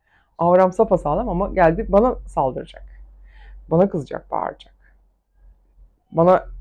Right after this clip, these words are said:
benim enerjimi düşürecek ya da işte öfkesini, cere-, gitmiş annesiyle kavga etmiş, babasıyla kavga etmiş ama günahını benden çıkartacak, günah keçisi yapacak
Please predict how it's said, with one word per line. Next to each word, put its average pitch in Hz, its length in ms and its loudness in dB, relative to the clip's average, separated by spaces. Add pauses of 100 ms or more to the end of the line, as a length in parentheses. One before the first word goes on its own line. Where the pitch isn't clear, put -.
(300)
benim 175 340 4
enerjimi 139 440 0
düşürecek 123 540 -10
ya 127 100 -8
da 139 120 0
işte 135 340 -4 (720)
öfkesini, 160 600 0
cere-, 196 260 2
gitmiş 208 280 -6
annesiyle 190 400 -2
kavga 127 220 0
etmiş, - 180 -18
babasıyla 180 340 -2
kavga 135 240 -2
etmiş 156 180 -14
ama 254 220 -4 (280)
günahını 208 320 2
benden 180 280 2
çıkartacak, 120 440 -12
günah 180 220 0
keçisi - 300 -12
yapacak - 280 -10